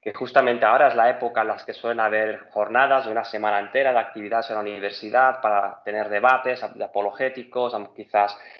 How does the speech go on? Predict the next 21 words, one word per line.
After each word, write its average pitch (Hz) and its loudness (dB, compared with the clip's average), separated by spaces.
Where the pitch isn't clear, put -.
em, 107 0
talleres, 113 2
eh, 113 -6
específicos - -6
sobre 110 2
algunos 123 2
temas 120 -2
que 107 -6
tú 107 -8
mencionabas 104 0
que 104 -10
son 107 -10
importantes 104 -4
para 90 -4
los 90 -10
jóvenes, 98 -4
¿no? 151 2
Y 131 2
ellos 226 4
hablan 156 4
de, 107 -4